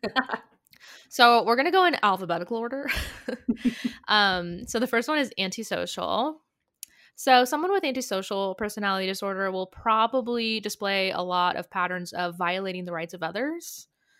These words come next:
Speaker 2: So not really caring about, um, how their actions would affect someone, um,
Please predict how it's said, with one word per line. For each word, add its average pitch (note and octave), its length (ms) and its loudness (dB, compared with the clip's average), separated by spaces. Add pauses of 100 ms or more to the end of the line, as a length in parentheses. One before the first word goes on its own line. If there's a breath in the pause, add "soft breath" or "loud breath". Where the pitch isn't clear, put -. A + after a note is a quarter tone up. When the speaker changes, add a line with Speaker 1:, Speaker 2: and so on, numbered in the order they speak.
(180)
Speaker 2:
So F#3+ 640 0
not F#3+ 240 4
really G3+ 220 2
caring F#3+ 500 -2
about, F3 800 4 (240)
um, F3+ 240 -4
how F3 520 -2 (100)
their F3+ 160 -2
actions E3+ 400 -4
would D#3 80 -6
affect C4 320 -2
someone, G3+ 760 0 (480 loud breath)
um, F3 600 -4